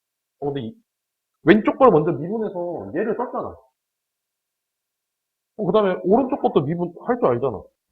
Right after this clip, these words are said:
F 프라임 X분의 일인 거 알잖아. 그래서 제가,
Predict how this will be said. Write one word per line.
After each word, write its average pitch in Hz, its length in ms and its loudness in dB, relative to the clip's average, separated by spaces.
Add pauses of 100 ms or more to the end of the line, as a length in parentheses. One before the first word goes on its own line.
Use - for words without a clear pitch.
(480)
F 190 200 -8
프라임 208 300 -4
X분의 131 300 -8
일인 139 140 -12
거 104 100 -10
알잖아. 90 220 -18 (1300)
그래서 117 220 -12
제가, 135 120 -4